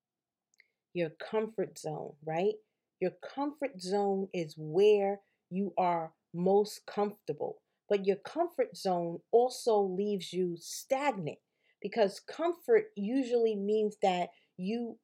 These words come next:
are all right in the position that you are. And I thought about that, right? 'Cause that could be contentment. And I believe that being content is also okay.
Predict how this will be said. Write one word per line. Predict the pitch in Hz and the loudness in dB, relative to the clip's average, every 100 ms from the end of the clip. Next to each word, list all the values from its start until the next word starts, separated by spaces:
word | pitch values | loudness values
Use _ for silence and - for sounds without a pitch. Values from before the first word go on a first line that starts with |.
| 190 | 2
are | 185 180 180 - | 4 2 0 4
all | 202 175 160 | 6 6 4
right | 196 233 185 - - | 4 4 2 -4 -2
in | 196 | 0
the | 185 | 0
position | 185 196 156 202 240 - 220 196 | 0 -2 4 4 4 2 0 4
that | 190 190 | 2 2
you | 165 175 - | -2 -6 2
are. | 220 208 - _ _ _ _ _ - | 2 2 -4 _ _ _ _ _ -2
And | 294 294 294 277 _ _ _ _ _ | 2 2 0 -6 _ _ _ _ _
I | 269 | -2
thought | 277 349 403 | 2 6 8
about | 277 170 151 | 8 4 0
that, | 156 143 - | -4 -4 -2
right? | 175 233 - | 2 2 4
'Cause | 226 | 2
that | 226 311 - | 4 2 2
could | 302 185 | -4 -4
be | 233 254 240 | -4 -4 -6
contentment. | - 202 180 - 233 - 151 131 - _ _ _ _ | -4 -4 -2 -2 -2 -2 -8 -10 -12 _ _ _ _
And | 247 | 0
I | 294 | 2
believe | 311 294 320 294 | 2 0 -2 2
that | 277 247 233 - _ - | 6 6 6 0 _ -8
being | 196 302 302 294 | -2 0 0 0
content | 269 220 220 - 330 214 - - | 0 -2 -2 -2 0 -2 -8 2
is | 208 196 - | 2 4 4
also | 320 330 - 185 165 | 4 4 2 2 4
okay. | 156 - - - | 2 -2 -10 -10